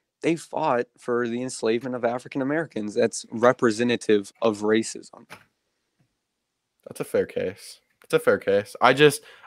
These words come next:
Speaker 2: I don't, I, I don't support, like, the fly. I mean, I guess, yeah, I support the, the flying of it. I just, I, I would never fly it myself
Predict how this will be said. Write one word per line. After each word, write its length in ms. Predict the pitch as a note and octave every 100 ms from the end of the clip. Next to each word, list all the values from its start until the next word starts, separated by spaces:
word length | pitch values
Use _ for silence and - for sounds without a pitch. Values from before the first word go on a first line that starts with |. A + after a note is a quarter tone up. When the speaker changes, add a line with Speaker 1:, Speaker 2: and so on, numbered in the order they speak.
| -
Speaker 2:
I 140 | C3
don't, 320 | D#3+ D#3 - _ - -
I, 220 | B2 C3
I 120 | A#2
don't 220 | A#2 B2+ B2
support, 400 | - - A2+ - _ -
like, 240 | G#2+ F2 -
the 80 | G2+
fly. 300 | - G2 F#2+
I 80 | C3
mean, 140 | D3+
I 140 | - D3+
guess, 200 | F#3+ F#3
yeah, 140 | D#3+ C3+
I 80 |
support 360 | C3+ - F3+ F3
the, 120 | A#2+ G2+
the 120 | A#2
flying 440 | G#2+ A#2 A#2+ A2+ G2+
of 140 | F#2
it. 100 | F#2+
I 80 | F#2+
just, 240 | G2+ G2+ -
I, 180 | G2+ F#2+ -
I 100 | G#2
would 140 | G#2
never 220 | G2+ G2
fly 240 | - G2 G2
it 60 |
myself 460 | F#2+ F2+ - G2+